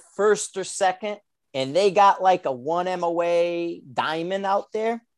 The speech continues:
I'd almost be dropping one in the berm or the dirt for you and, and dump your first round and see it.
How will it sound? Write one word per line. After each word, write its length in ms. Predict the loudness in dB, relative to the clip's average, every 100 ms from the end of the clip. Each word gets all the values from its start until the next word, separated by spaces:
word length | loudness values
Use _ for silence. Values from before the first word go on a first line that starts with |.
| _ _ _ _ _ _ 0
I'd 200 | 2 4
almost 320 | 2 -2 -6
be 100 | -8
dropping 380 | -2 0 0 -4
one 140 | -6
in 80 | -4
the 80 | -4
berm 300 | -2 -2 -6
or 60 |
the 120 | -8
dirt 380 | -2 2 2 0 -6
for 200 | -4 -2
you 120 | -2
and, 180 | -4 -8
and 220 | -10 -4
dump 260 | 2 2 2
your 120 | -6
first 440 | -2 2 2 0 -8
round 360 | -6 -4 -4 -6
and 200 | -10 -10
see 420 | -8 0 2 4
it. 180 | 2 0